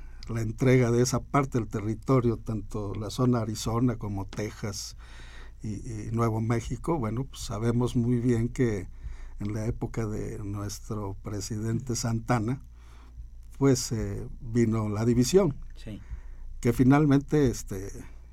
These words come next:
Speaker 1: yo creo que la historia es cíclica porque queremos pensar que nunca ha habido, y aquí entraremos en un tema muy difícil, que nunca ha habido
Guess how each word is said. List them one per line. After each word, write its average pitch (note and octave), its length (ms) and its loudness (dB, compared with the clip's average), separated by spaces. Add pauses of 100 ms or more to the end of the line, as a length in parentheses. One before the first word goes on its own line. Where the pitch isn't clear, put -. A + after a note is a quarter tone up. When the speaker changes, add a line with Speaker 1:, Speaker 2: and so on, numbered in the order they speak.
(140)
Speaker 1:
yo G#3 160 0
creo E3+ 220 2
que C#3+ 120 2
la A#2 120 4
historia B2+ 400 4
es B2+ 100 2
cíclica A#2 520 -2
porque G#2 680 -4 (800)
queremos A#2+ 880 0 (880)
pensar A#2 380 2
que B2 160 0
nunca D3 380 6
ha C#3 40 4
habido, C3 500 6 (840)
y B2+ 60 -4
aquí A#2 180 2
entraremos A#2+ 580 4
en A2 120 -2
un A#2 120 -2
tema A2 260 -2
muy A2+ 180 0
difícil, A2 580 -4
que G2 340 -6 (720)
nunca C#3 340 4
ha - 20 4
habido C3 480 4